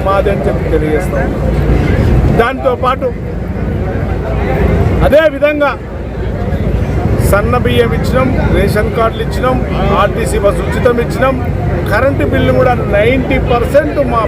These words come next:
ప్రజలందరికీ ఉచిత కరెంట్ వస్తా ఉంది. ఇక మాకు కావాల్సింది ఏందయ్యా? మా అవ్వలు, మా అక్కలు, మా పెద్దమ్మలు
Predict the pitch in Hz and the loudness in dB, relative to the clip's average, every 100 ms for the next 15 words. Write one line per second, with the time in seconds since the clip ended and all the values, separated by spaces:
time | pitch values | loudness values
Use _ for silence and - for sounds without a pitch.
0 | 220 202 233 262 247 254 - - - - | 0 2 2 2 2 0 0 -2 -2 -2
1 | - - - 220 247 254 262 240 226 233 | -2 -2 0 0 0 0 0 0 -2 0
2 | - - - 185 160 160 156 185 160 156 | -2 -2 0 0 0 -2 0 0 0 0
3 | - - - - - - - - 254 277 | 0 0 0 0 0 2 2 2 2 2
4 | 285 - 247 294 320 311 302 302 302 311 | 0 -2 0 2 2 0 0 2 4 4
5 | 320 381 - - 494 403 392 - - - | 2 0 -6 -6 -6 -6 -6 -6 -4 -2
6 | 233 254 269 285 311 302 302 285 262 254 | 0 2 2 4 2 4 2 2 -2 -2
7 | - 294 302 294 277 262 254 247 294 294 | 0 2 6 4 4 0 0 0 0 0
8 | 302 | -2